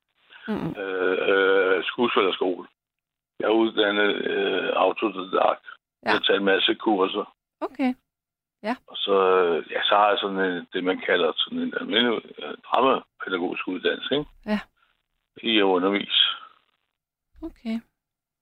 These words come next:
Speaker 1: Ja.
Speaker 2: Så.
Speaker 1: Nå, men hvis vi nu, øh, vender tilbage til den, øh,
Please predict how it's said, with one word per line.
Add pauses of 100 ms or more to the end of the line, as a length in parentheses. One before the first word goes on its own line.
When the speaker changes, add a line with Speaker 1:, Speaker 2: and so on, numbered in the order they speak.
Speaker 1:
Ja.
Speaker 2:
Så. (960)
Speaker 1:
Nå,
men
hvis
vi
nu,
øh,
vender
tilbage
til
den,
øh,